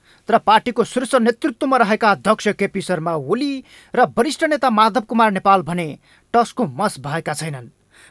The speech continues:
बाहिर एकताका लागि जीउ ज्यान दिएको बताउने यी दुई नेतृत्व बरु पार्टी फुटका गतिविधिलाई प्रश्रय दिएर आफ्नो अहङ्कार प्रदर्शन गरिरहेका छन्।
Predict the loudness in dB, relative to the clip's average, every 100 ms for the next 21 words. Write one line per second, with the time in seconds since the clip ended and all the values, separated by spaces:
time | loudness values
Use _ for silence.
0 | -6 0 2 4 2 0 0 0 2 2
1 | 0 -4 -4 -2 0 0 0 0 0 0
2 | 0 0 0 0 -4 -4 -4 -4 -4 -6
3 | -10 -6 -2 -2 -2 -8 _ 0 2 2
4 | 2 0 0 -6 -6 -2 -2 -2 -4 -4
5 | 2 2 2 -2 0 0 0 0 2 0
6 | -4 _ -20 -2 -2 0 -2 0 0 0
7 | 2 0 0 -4 -4 -6 -6 -8 -8 -10
8 | -10 -8 -12